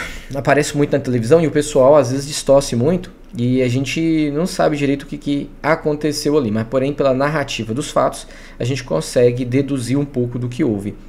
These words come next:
E esse problema que aconteceu, mais uma vez, foi por falta de manejo adequado. Por isso que eu falo que o manejo é de extrema importância. E muitas vezes o pessoal nas reportagens, eles falam o ponto de vista deles, né? E aqui a gente vai tá falando a pegada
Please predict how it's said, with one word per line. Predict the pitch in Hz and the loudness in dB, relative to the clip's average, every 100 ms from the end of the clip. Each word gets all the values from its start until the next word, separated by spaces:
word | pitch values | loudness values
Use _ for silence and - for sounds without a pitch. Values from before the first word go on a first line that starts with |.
| - | -4
E | 120 123 | 0 2
esse | 135 151 | 2 0
problema | 156 131 120 139 123 | -2 0 0 0 0
que | 120 | -2
aconteceu, | 120 113 110 147 170 160 - - - | -2 -4 -4 -2 -2 -4 -12 -12 -4
mais | 139 156 | -2 0
uma | 151 123 | 0 0
vez, | 123 147 | 0 -2
foi | 139 | -6
por | 143 | -10
falta | - 127 127 131 | -2 0 0 -2
de | 120 131 - | -4 -6 -6
manejo | 120 127 165 131 127 131 135 - | -2 2 2 2 2 0 -4 -4
adequado. | 117 123 135 127 113 101 104 | -2 0 0 0 -2 -2 -4
Por | 110 | -8
isso | 113 | -8
que | - | -8
eu | |
falo | 117 110 117 120 | -2 -2 -2 -2
que | 123 | -4
o | |
manejo | 120 110 107 120 139 - - - | -2 -2 -2 -2 -6 -14 -14 -6
é | 110 | -4
de | 120 | -4
extrema | - - 110 120 120 - | -6 -2 0 0 0 -4
importância. | 120 123 131 127 - - - - - - - | -8 -4 -4 -4 -8 -12 -14 -18 -20 -12 -2
E | 127 131 135 131 | 0 2 2 2
muitas | 160 185 151 | 0 -2 0
vezes | 143 160 | 0 0
o | 147 | -2
pessoal | 127 123 117 120 | -2 2 4 4
nas | 113 110 - | 2 0 -2
reportagens, | 110 107 104 - 156 147 110 95 - - - - | -6 -6 -6 0 0 2 -2 -6 -12 -20 -12 -6
eles | 123 127 | -4 -4
falam | - 120 151 | 0 2 2
o | |
ponto | 147 143 143 | 0 -4 -6
de | 131 | -8
vista | 120 135 - | -8 -8 -10
deles, | 143 - 123 117 101 98 | -6 0 2 2 -4 -6
né? | 107 | -4
E | 135 | -4
aqui | 123 | -4
a | 151 | -6
gente | 143 156 | -6 -6
vai | 170 | -6
tá | 165 | -4
falando | - 156 123 143 | 0 0 2 0
a | |
pegada | - 139 117 113 123 | 0 0 0 0 -2